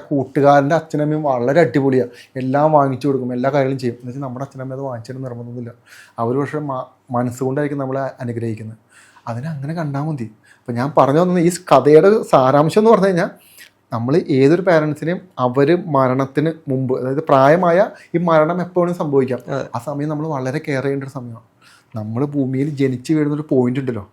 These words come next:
Speaker 1: ആ പോയിന്റ് തൊട്ട് ഒന്ന് രണ്ട് വയസ്സ് വരെ നമ്മൾ നന്നായി കെയർ ചെയ്താൽ മാത്രമേ നമുക്ക്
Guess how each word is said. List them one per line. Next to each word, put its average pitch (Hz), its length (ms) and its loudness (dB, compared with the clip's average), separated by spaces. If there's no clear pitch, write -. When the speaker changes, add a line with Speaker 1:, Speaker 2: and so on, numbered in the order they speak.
Speaker 1:
ആ 123 40 2
പോയിന്റ് 135 360 0
തൊട്ട് 151 160 -2
ഒന്ന് 139 240 -2
രണ്ട് 139 220 -6
വയസ്സ് 139 280 -6
വരെ 143 100 -6
നമ്മൾ 127 240 -6
നന്നായി 127 560 -6
കെയർ 127 200 -2
ചെയ്താൽ 139 280 -4
മാത്രമേ 139 260 -8
നമുക്ക് 147 340 -6